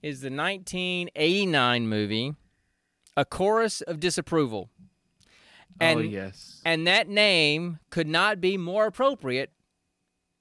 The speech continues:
Speaker 1: for my opinion about this movie, 'cause my opinions about this movie are a chorus of disapproval. Um,
Speaker 2: Eh.
Speaker 1: it is a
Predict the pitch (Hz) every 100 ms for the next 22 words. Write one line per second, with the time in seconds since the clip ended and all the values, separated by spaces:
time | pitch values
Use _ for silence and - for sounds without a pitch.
0 | _ _ _ _ _ - 165 160 156 160
1 | 185 202 220 156 131 143 135 135 123 -
2 | 139 151 143 104 - _ _ _ _ _
3 | - 110 120 120 160 160 160 175 160 156
4 | 214 202 175 175 156 151 147 - 127 120
5 | 127 107 113 110 135 113 92 _ _ _
6 | _ - _ _ _ 127 127 127 127 127
7 | 120 113 120 156 160 180 170 160 139 156
8 | 147 143 139 135